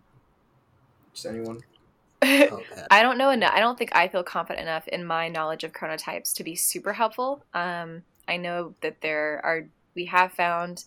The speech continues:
Speaker 2: although it sounds a little pseudoscience-y, um, there are more genes established with types of sleep of, like, when do you like to go to bed? When are you most alert?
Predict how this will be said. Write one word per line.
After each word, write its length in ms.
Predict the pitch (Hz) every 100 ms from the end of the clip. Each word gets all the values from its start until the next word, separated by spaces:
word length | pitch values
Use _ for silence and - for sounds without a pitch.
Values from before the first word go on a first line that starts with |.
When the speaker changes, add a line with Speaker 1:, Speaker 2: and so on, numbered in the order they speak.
| _ _ -
Speaker 2:
although 240 | 175 180
it 120 | -
sounds 220 | 180 175
a 60 | 160
little 180 | 165 170
pseudoscience-y, 960 | - 175 175 180 190 196 196 240 269 294 - - - -
um, 200 | 170 170
there 160 | 160
are 460 | - 170 175 175 - -
more 260 | 170 170
genes 360 | 170 165 165 160
established 640 | 165 160 156 160 165 -
with 200 | 175 120
types 400 | - 190 165 -
of 180 | 170 165
sleep 360 | - 180 180 185
of, 120 | 165
like, 220 | 165 156 _ - _ _ _
when 260 | 180 190 202
do 100 | 208
you 80 |
like 160 | 202 196
to 100 | 226
go 140 | 208
to 80 | 202
bed? 360 | 202 156 160 - _ _ -
When 260 | 175 170
are 60 | 175
you 140 | 180
most 300 | 175 170 -
alert? 520 | 160 170 202 226 -